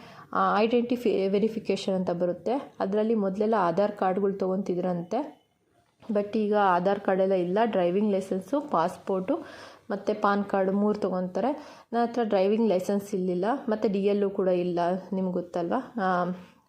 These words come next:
ನಾನು ಯಾವುದೇ ಕಾರು ಅಥವಾ ವೆಹಿಕಲ್ ಯಾವುದು ಡ್ರೈವ್ ಮಾಡ್ತಾ ಇಲ್ಲ ಅಂತ. ಆಮೇಲೆ ಪಾಸ್‌ಪೋರ್ಟ್ ಕೂಡ ಇರಲಿಲ್ಲ. ಅದರಿಂದ ನಾನು ಯಾಕೆ ಪಾನ್ ಕಾರ್ಡಲ್ಲಿ ಅಪ್ಲೈ ಮಾಡಬಾರ್ದು ಅಂತ ಪಾನ್ ಕಾರ್ಡಲ್ಲಿ ಅಪ್ಲೈ ಮಾಡಿದೆ.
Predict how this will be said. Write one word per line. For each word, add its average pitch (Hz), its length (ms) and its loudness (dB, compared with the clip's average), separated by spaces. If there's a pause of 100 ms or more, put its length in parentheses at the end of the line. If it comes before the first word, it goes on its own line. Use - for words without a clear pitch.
(560)
ನಾನು 196 220 0
ಯಾವುದೇ 196 480 2
ಕಾರು 185 420 2
ಅಥವಾ 185 260 0
ವೆಹಿಕಲ್ 180 380 2
ಯಾವುದು 170 260 0
ಡ್ರೈವ್ 175 340 0
ಮಾಡ್ತಾ 170 360 -2
ಇಲ್ಲ 165 160 -2
ಅಂತ. 170 220 -4 (460)
ಆಮೇಲೆ 220 340 2
ಪಾಸ್‌ಪೋರ್ಟ್ 208 520 2
ಕೂಡ 208 160 0
ಇರಲಿಲ್ಲ. 180 480 2 (400)
ಅದರಿಂದ 226 400 0
ನಾನು 214 200 2
ಯಾಕೆ 202 180 -2
ಪಾನ್ 185 320 0
ಕಾರ್ಡಲ್ಲಿ 196 300 4
ಅಪ್ಲೈ 175 260 0
ಮಾಡಬಾರ್ದು 180 560 0
ಅಂತ 180 180 -4
ಪಾನ್ 180 260 -2
ಕಾರ್ಡಲ್ಲಿ 180 280 0
ಅಪ್ಲೈ 170 320 -2
ಮಾಡಿದೆ. 170 360 -2